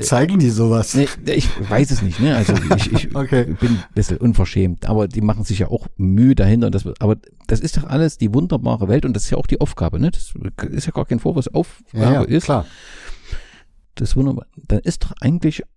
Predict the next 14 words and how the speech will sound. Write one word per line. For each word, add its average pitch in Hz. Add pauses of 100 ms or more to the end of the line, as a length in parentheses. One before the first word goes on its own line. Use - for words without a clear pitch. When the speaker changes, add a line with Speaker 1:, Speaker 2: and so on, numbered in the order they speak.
(280)
Speaker 2:
alles 120
gut. -
Und, 92
ähm, 92
ich -
finde, 143
du -
brauchst -
doch -
eben 113
auch -
die 90
Bilder 110
dazu, 170